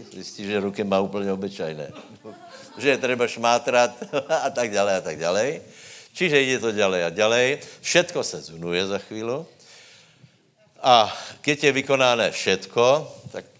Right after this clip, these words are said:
prepáčte, nechci to povedať tak hlúpo, i to se zhnuje, ale, ale to, eh, nakonec zjistí, že, že ten magický ťah, čo v tom bol, tak je taká ta predstava, čo si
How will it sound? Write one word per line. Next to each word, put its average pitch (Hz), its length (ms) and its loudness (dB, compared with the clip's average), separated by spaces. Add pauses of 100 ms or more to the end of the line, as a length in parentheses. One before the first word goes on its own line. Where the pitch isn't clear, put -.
prepáčte, 90 400 -10
nechci 80 320 -14
to 82 80 -16
povedať 82 400 -6
tak - 80 -14
hlúpo, 87 320 -2
i 82 80 -4
to 92 160 -12
se 95 160 -8
zhnuje, 95 400 -2
ale, 98 400 2
ale 107 320 0
to, 117 160 2
eh, 107 400 2 (240)
nakonec 117 400 0
zjistí, 113 320 -6
že, 107 240 -4
že 110 160 -6
ten 110 160 -4
magický 123 800 -2
ťah, 120 320 -2
čo - 160 -8
v - 80 -12
tom 98 240 -6
bol, 87 400 0 (400)
tak 110 160 0
je 117 80 2
taká 117 320 0
ta 120 80 2
predstava, 107 800 -2 (160)
čo - 160 -14
si - 80 -10